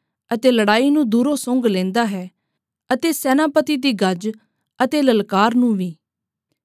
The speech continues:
ਕੀ ਬਾਜ਼ ਤੇਰੀ ਸਮਝ ਨਾਲ ਉੱਡਦਾ ਹੈ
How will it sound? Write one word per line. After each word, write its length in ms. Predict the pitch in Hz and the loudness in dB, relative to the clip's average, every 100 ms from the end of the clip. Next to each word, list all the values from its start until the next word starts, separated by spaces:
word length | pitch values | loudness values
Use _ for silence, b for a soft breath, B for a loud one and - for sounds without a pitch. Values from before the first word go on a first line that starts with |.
| _ | _
ਕੀ 140 | - 330 | -2 0
ਬਾਜ਼ 420 | 220 202 247 262 | 4 4 4 0
ਤੇਰੀ 260 | 330 320 | -2 0
ਸਮਝ 400 | 285 262 269 302 | 0 0 0 0
ਨਾਲ 240 | 262 294 294 | 0 0 0
ਉੱਡਦਾ 400 | 196 190 185 254 | -2 -2 -2 -4
ਹੈ 160 | 269 | -4